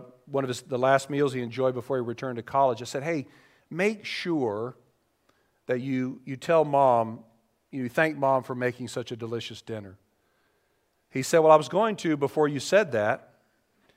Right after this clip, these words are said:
but now that you've told me to, my heart's not in it. You know how the law works." I said, "If you ever want another free meal, you're gonna find it in your heart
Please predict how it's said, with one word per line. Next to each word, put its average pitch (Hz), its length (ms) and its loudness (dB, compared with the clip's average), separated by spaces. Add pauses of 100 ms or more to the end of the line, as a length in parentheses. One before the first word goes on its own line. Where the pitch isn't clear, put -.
(340)
but 131 120 -4
now 151 120 8
that 160 100 0
you've 143 120 -4
told 185 260 4
me 139 120 0
to, 143 160 -4
my 135 160 4
heart's 156 320 2
not 147 180 4
in 160 140 0
it. 123 80 -4
You 143 100 -6
know 147 140 0
how 139 120 2
the 131 60 0
law 139 280 2
works." 104 460 -6 (2250)
I 139 100 4
said, 151 200 4
"If 135 100 0
you 143 100 4
ever 180 140 6
want 165 180 4
another 156 260 4
free 202 220 -2
meal, 214 360 -2 (1160)
you're 151 140 2
gonna 185 140 6
find 180 320 10
it 151 100 2
in 151 80 0
your 151 140 4
heart 143 320 8